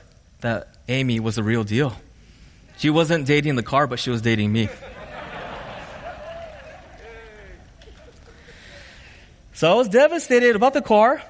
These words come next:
but happy that I still had Amy. So while treasures on earth are temporal,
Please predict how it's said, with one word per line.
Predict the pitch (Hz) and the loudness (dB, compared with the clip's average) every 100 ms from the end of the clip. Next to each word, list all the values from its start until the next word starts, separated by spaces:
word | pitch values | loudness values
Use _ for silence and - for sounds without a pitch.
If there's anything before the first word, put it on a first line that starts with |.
| - | -4
but | 160 | -2
happy | 180 196 202 | 0 -2 2
that | 190 175 | 2 2
I | |
still | 165 - | 2 2
had | 196 185 | 4 4
Amy. | 180 185 190 262 - - _ - _ _ _ _ - - | 2 4 2 0 -6 -20 _ -20 _ _ _ _ -20 -4
So | 165 | 2
while | 190 247 | 4 4
treasures | - 247 311 294 311 285 | 4 4 4 4 -2 2
on | 254 214 - | 2 2 2
earth | 202 269 233 - | 4 4 2 -2
are | 170 | -4
temporal, | 160 208 226 185 160 160 | 0 0 2 2 2 0